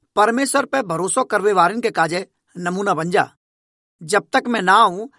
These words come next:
तब तक तू शास्त्र को पढ़ के सुनावे में, प्रचार करवे में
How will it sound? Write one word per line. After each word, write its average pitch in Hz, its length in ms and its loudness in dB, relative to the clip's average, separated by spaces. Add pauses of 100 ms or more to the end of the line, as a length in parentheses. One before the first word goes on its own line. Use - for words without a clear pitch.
(260)
तब 214 240 0
तक 269 180 0
तू 269 100 -4
शास्त्र 208 400 0
को 240 140 -8
पढ़ 185 200 -2
के 254 180 -2 (440)
सुनावे 202 460 2
में, 240 180 -2 (360)
प्रचार 202 320 2
करवे 214 340 0
में 277 160 -2